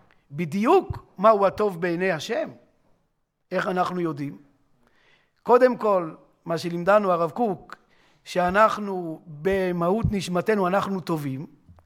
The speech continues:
וגם קיבלנו דרך משה רבנו הטוב,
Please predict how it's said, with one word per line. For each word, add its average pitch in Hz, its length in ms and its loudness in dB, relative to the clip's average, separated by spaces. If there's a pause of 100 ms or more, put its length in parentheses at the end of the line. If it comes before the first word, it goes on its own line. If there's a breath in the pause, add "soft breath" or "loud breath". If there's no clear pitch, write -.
(400 soft breath)
וגם 147 320 -4
קיבלנו 185 800 -2 (680)
דרך 185 320 -2
משה 165 260 -4
רבנו 208 400 2
הטוב, 226 520 2